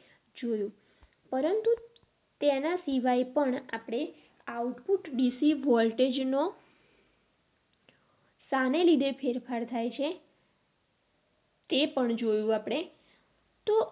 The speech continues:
ઇલેક્ટ્રોનિક વોલ્ટેજ રેગ્યુલેટર પરિપથની મદદથી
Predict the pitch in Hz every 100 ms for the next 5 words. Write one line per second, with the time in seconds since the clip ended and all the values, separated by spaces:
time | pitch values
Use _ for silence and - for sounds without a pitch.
0 | - _ 269 254 269 269 311 349 427 254
1 | 269 240 233 320 294 262 226 254 262 254
2 | 277 277 233 233 240 226 254 254 247 226
3 | 208 254 233 - - 233